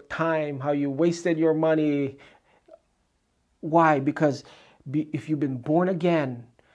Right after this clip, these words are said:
he has cleansed you, not the removal of dirt from the body, but as an appeal to God, you now have a good conscience.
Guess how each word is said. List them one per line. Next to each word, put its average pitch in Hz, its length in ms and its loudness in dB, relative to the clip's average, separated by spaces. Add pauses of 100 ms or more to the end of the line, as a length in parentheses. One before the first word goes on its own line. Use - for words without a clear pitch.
(480)
he - 180 -2
has 135 140 0
cleansed 180 640 4
you, 135 180 0
not 170 380 4
the 175 100 6
removal 180 340 4
of 156 40 0
dirt 175 200 2
from 175 140 0
the 160 80 4
body, 151 460 4
but 147 320 4
as 143 160 0
an 143 100 -4
appeal 190 380 -2
to 180 140 -12
God, 160 360 -4
you 143 140 -4
now 156 300 -4
have 147 200 -6
a 139 80 -4
good 135 260 -6
conscience. 143 840 -12